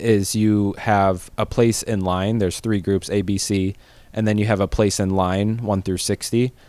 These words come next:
And depending on which group you're in, depends on, you know, when you get to choose your seat, essentially. And I was in the A group because I paid for early bird check-in,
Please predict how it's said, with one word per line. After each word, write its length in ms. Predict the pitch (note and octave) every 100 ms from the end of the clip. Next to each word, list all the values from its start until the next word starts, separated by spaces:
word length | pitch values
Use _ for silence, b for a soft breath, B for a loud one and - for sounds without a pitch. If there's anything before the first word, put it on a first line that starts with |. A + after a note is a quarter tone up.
| b b -
And 240 | A2 G#2+ G#2
depending 400 | - A#2 G#2+ G#2+
on 200 | G2+ G2+
which 220 | G#2+ -
group 220 | G#2+ G2+
you're 160 | G2+ G2+
in, 240 | G2 F#2+
depends 360 | F#2 G2+ F#2+ F2+
on, 320 | F2 F2 F#2+
you 120 | - G2
know, 260 | D#2+ F2+ A#2 -
when 180 | G#2+ G#2+
you 80 | G#2
get 100 | G2+
to 80 | F#2
choose 260 | - G#2
your 100 | F#2+
seat, 260 | F2+ G#2 G#2+
essentially. 520 | A2 A2+ G#2+ A2+ A#2 b b b b b
And 560 | A#2 A#2 G#2 G2 G2 F#2 - - -
I 140 | A2
was 180 | A#2 A2
in 200 | C3 B2+
the 140 | A#2+
A 140 | A#2 B2+
group 240 | G#2+ G2+
because 260 | E2+ - G2+
I 240 | F#2 F2 F2+
paid 240 | - G#2 F#2
for 240 | G2+ F2+ -
early 200 | G#2 G2+
bird 320 | G2+ G2 F#2+
check-in, 380 | - G#2 B2+